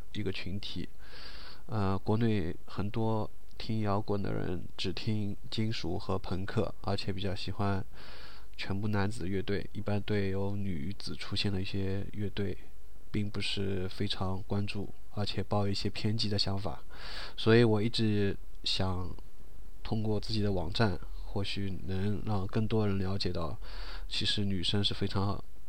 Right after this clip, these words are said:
好听的。而且有一个很奇特的现象，一般来说，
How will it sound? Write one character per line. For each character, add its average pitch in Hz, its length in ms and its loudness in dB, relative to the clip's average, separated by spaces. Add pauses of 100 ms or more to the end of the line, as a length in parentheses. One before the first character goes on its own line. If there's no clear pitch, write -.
(400)
好 87 240 -2
听 - 180 -2
的。 104 160 0 (1080)
而 113 120 6
且 117 220 4
有 107 160 4
一 113 60 2
个 107 440 4 (140)
很 101 240 0
奇 - 180 0
特 139 200 4
的 113 40 6
现 95 220 2
象， - 180 -2 (1300)
一 135 60 0
般 127 160 6
来 113 120 6
说， 117 400 4